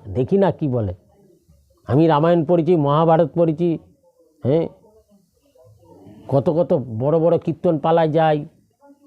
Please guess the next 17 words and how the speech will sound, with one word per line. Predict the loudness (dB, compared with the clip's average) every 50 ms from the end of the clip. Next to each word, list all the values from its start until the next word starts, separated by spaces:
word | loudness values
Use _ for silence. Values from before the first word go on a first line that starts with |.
| -20 _ _ _ -2
হ্যাঁ, | -2 0 0 -2
কত | -2 -4 -2 0 -2
কিছু | -2 -2 0 0 0
আমার | 0 2 0 0 0
জানা | 0 0 0 2 0 0
আছে।" | -2 -4 -6 -10 -20 -20 -20 -20 -20 -20 -20 -20 -20 -20 -20 -20 -20 -20 -20 -20 -20 -20 -20 -20 _ -20 -20 -20 -20 -20 -20 -20 -20 -20 _ _ _ -18
সাধুকে | -8 -2 0 0 2 2 0 2 4 2 2 2 -4 _ _ _ _ _ _ _ _ _ _ -20 -20 -16 -8 -6 -2
যাচাই | 0 0 0 0 0 0 0 -2
করবে, | -2 -6 -6 -6 -6 -10 -12 -14 -16 -20 -20 -20 _ -20 -20 -20 -20 -20 -20 -20 -18 _ -4
অর্থাৎ | -2 0 2 2 2
ভালো | 2 0 0 2 2 2
জিনিসটা | 2 2 2 0 0 0 0 2
নেবে | 2 4 2 2 2
না। | 0 0 -4 -8 -14 _ -20 _ _ _ _ _ _ _ _ _ _ _ _ _ _ -20 -20 -20 -20 -20 -20 -20 -20 -20 -20 -20 -20 -20 -20 -20 -20 -20 -20 -20 -20 -20 _ _ _ -20 _ -20 -20 -20 -20 -20 -16
সাধু | -4 0 2 2 2 2 0 0
কি | -2 2
করে? | 2 4 4 4 2 0 -4